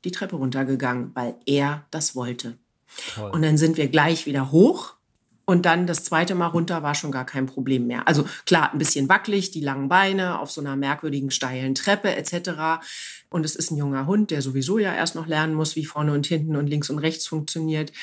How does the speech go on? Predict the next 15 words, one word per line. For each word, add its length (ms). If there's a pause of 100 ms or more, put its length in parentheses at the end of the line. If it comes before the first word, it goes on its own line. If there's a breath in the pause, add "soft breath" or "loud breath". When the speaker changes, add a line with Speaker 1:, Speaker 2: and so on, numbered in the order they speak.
(560 loud breath)
Speaker 1:
Aber 140
es 180
war 140
super. 420
Und 80
dann 140
ist 160
er 120
wirklich 340
mit 120
dem 180
Kleinen, 680
der 120
blind 360
ist, 480